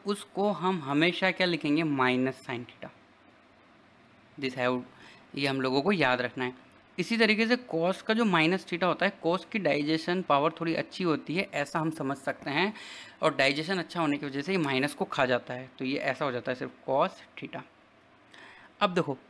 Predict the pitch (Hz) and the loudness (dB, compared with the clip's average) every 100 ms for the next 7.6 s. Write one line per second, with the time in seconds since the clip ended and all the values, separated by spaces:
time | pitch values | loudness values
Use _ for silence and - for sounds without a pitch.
0 | _ - 135 139 151 180 175 175 185 190 | _ 0 2 2 2 2 2 2 2 4
1 | 180 160 165 160 139 139 151 - - _ | 4 2 -2 -2 -2 -2 -6 -8 -20 _
2 | 143 139 139 135 147 147 135 - 131 127 | -12 -2 2 2 2 0 -2 -6 -8 -2
3 | 147 165 156 156 175 - 180 180 170 180 | 0 2 2 2 0 0 2 2 2 2
4 | 160 139 151 135 135 185 - - - - | 2 2 4 4 4 0 -4 -20 -20 -6
5 | 196 165 - 170 165 151 147 165 165 160 | -4 -4 -2 0 2 4 2 0 0 0
6 | 160 147 - - _ - _ - - _ | -2 -4 -10 -20 _ -20 _ -20 -20 _
7 | 180 160 151 151 175 | -2 2 2 2 0